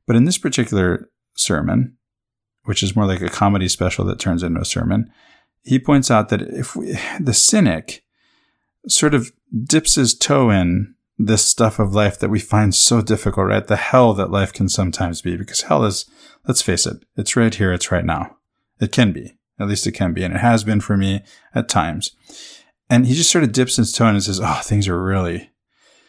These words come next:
really bad, man." And, but he doesn't, he's not willing to go into it. He's lazy. If we follow Christ and go all the way into that, we can come out the other side and experience a joy, not, not happiness that has this,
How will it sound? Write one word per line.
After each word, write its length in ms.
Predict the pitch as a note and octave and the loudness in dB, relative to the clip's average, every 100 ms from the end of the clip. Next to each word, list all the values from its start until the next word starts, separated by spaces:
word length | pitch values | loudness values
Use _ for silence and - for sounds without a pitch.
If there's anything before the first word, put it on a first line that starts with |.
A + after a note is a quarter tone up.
| _ _ - | _ _ 0
really 240 | A2 F#2 | 2 2
bad, 360 | F2 F2+ E2+ - | -2 -2 -2 -4
man." 340 | F2+ F#2 G#2 - _ _ _ _ _ - | -4 -4 -6 -14 _ _ _ _ _ -2
And, 300 | G2 F#2+ - | 0 0 -2
but 140 | - | -2
he 80 | A2 | 0
doesn't, 300 | B2 D#3 F#3+ | 4 2 2
he's 160 | C3+ D3 | 2 2
not 160 | D#3 | 2
willing 220 | D#3 G3 E3 | 4 4 4
to 80 | C#3+ | 2
go 160 | C#3 | 2
into 260 | C#3 D#3+ A#2+ | 2 2 2
it. 80 | G2+ | 2
He's 180 | G2 G2 | 0 0
lazy. 600 | G2+ C#3+ C#3+ D2+ C2 - _ - - - _ _ - | 2 2 2 -2 -6 -14 _ -20 -20 -20 _ _ -6
If 120 | A#2 | -2
we 80 | B2 | -2
follow 360 | G#2+ D#3+ A3 E3+ | 0 0 2 0
Christ 340 | - C3+ - | 0 0 2
and 100 | G2 | 0
go 120 | G2 | 0
all 260 | - A2+ C3 | 0 0 2
the 80 | C#3 | 2
way 140 | G#2 | 2
into 240 | G#2+ A2 F#2+ | 2 0 0
that, 240 | E2 - | 0 0
we 100 | A2+ | -2
can 180 | C#3+ A#2+ | 0 0
come 240 | - C3+ | 0 0
out 180 | D3+ D3 | 2 2
the 140 | A2 | 0
other 260 | F2 A2 G#2 | 0 0 0
side 600 | - G2 E2+ G2+ D3+ - _ _ _ _ _ _ _ _ _ A#2+ | 0 0 0 0 -2 -6 _ _ _ _ _ _ _ _ _ 0
and 140 | A2 | 2
experience 560 | A2 - B2 C#3+ C#3 G#2+ | 2 0 2 4 4 0
a 60 | |
joy, 520 | F#2 G2 A2 A#2+ F2+ | -2 0 2 4 2
not, 360 | - B2+ A#3 G#3 | 2 0 0 0
not 280 | C3+ G3+ - | 2 2 -2
happiness 600 | - C3 - G#2+ G2 - | -2 -2 2 2 2 0
that 240 | - - | -4 -4
has 260 | A2 A2 G2+ | 0 0 0
this, 320 | G2+ - - | 0 0 -4